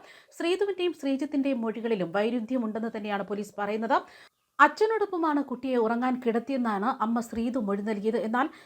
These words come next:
ശ്രീജിത്തിനെ ചോദ്യം ചെയ്തപ്പോൾ അമ്മയ്ക്കൊപ്പമായിരുന്നു കുട്ടി കിടന്നെന്നാണ് വെളിപ്പെടുത്തിയത്. അയൽവാസികളുടെ മൊഴികളിൽ നിന്ന് ശ്രീതു പറയുന്നതിൽ കഴമ്പില്ല എന്ന പ്രാഥമിക നിഗമനത്തിലാണ്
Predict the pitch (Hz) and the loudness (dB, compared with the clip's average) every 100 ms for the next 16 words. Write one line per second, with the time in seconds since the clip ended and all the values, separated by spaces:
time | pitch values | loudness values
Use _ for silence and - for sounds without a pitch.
0 | _ - 254 262 277 311 311 262 254 269 | _ -6 -2 -2 0 0 2 0 2 0
1 | 262 254 247 269 277 220 240 269 262 269 | 0 -2 0 -2 2 0 2 0 -4 -2
2 | 240 226 220 220 214 233 214 208 214 226 | 0 0 0 -2 -4 -4 -2 -2 -2 -2
3 | 208 196 180 190 214 208 226 226 349 - | -2 -2 -2 -4 -4 -2 2 2 2 -2
4 | - _ - 311 359 415 403 370 320 262 | -20 _ 2 4 4 0 -2 0 0 0
5 | 254 269 247 226 277 277 240 262 262 233 | 0 0 0 -2 -4 -4 -4 -4 -2 -2
6 | 226 226 226 220 220 208 226 226 233 220 | 0 0 -2 -2 -2 0 0 0 -2 0
7 | 220 208 214 208 214 226 226 214 208 226 | -2 -2 -2 -4 -2 -2 -2 -2 -2 -4
8 | 233 233 208 190 | -4 -2 0 0